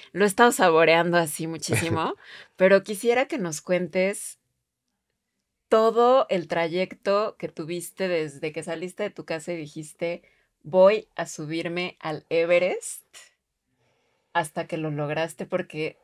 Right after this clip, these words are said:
Speaker 1: quiero que lo, las personas que nos están viendo y escuchando lo vuelvan a escuchar de ti directo, y yo también. <laughs>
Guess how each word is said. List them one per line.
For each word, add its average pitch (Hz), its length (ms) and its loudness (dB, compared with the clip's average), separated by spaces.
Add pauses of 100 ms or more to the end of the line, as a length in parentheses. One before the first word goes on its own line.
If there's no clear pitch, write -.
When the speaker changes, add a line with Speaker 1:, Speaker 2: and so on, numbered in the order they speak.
(320)
Speaker 1:
quiero 202 340 -2
que 165 440 0
lo, 143 360 -6
las 151 180 -4
personas 175 380 -6
que 180 80 -10
nos 156 160 -12
están 165 280 -10
viendo 165 220 -6
y 180 40 -4
escuchando 160 560 -8
lo 165 140 -2
vuelvan 185 320 -2
a - 20 -6
escuchar 156 480 -6
de 151 140 0
ti 170 260 -10
directo, 147 600 -4 (1080)
y 190 160 -4
yo 175 160 6
también. 156 520 0
<laughs> - 320 -2